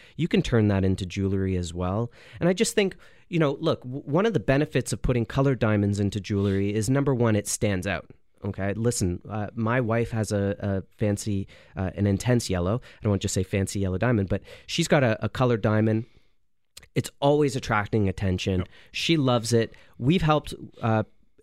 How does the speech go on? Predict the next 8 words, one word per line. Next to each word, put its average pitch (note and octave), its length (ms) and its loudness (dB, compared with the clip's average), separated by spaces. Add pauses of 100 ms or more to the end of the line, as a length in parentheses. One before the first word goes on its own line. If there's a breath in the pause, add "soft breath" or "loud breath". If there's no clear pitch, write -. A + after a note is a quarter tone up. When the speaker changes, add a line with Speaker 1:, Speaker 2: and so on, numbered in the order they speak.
(100)
Speaker 1:
it, - 260 -2 (120)
we've C#3 180 0
helped, C#3 460 0
uh, G#2+ 180 0
people G#2+ 560 0
get - 220 -2
involved G#2+ 540 2
in G#2+ 340 0